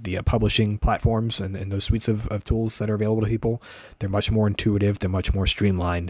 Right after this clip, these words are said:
They're, it's just, everything is a lot better th-, than when I got started five-ish years ago.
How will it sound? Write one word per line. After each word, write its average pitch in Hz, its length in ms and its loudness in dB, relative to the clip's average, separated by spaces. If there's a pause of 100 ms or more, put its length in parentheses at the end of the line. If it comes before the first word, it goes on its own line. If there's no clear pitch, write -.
They're, 85 100 -2
it's 90 300 -4
just, - 200 -2
everything 104 320 2
is 95 120 0
a 95 40 0
lot 95 220 0
better 90 340 0 (460)
th-, 98 140 -2
than 92 320 -2
when 92 100 -4
I 90 80 -2
got 87 160 -2
started 85 400 0
five-ish 90 480 0
years 95 240 0
ago. - 380 -2